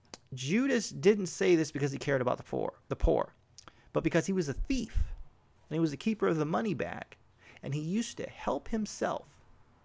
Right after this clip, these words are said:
to what was put into it. Now, here we go. We have Jesus who's going around and he's healing people.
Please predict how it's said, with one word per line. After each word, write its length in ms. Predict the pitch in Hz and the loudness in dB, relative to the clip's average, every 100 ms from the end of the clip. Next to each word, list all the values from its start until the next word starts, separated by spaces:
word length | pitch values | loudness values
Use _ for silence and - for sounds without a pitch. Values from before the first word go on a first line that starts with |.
| _ - _ - | _ -20 _ -6
to 100 | 147 | 0
what 300 | 139 - - | 2 2 2
was 280 | 147 135 - _ | -4 -6 -12 _
put 240 | - 147 139 | -8 -8 -8
into 400 | 139 131 135 - | -8 -8 -8 -12
it. 280 | - - - - _ _ _ - - - _ _ - - - | -14 -16 -20 -20 _ _ _ -16 -16 -20 _ _ -18 -14 -6
Now, 80 | - | -4
here 220 | 135 240 | 0 2
we 140 | 294 120 | 2 2
go. 220 | 67 - - - - - | 0 -2 -12 -20 -20 -8
We 280 | 147 202 254 | -2 0 0
have 420 | 233 139 127 123 - - _ _ - _ _ _ _ - | 0 -2 -2 -6 -8 -20 _ _ -20 _ _ _ _ -10
Jesus 720 | 127 202 220 123 151 - - - | -2 0 2 2 -2 -4 -16 -2
who's 180 | 175 151 | 2 4
going 320 | 160 208 254 | 4 4 2
around 560 | 220 120 123 127 135 - - _ _ | 2 2 2 0 -4 -10 -20 _ _
and 140 | 143 151 | -2 0
he's 140 | 151 | 0
healing 320 | 165 160 135 | 0 0 -2
people. 380 | 123 110 - - | -4 -6 -8 -12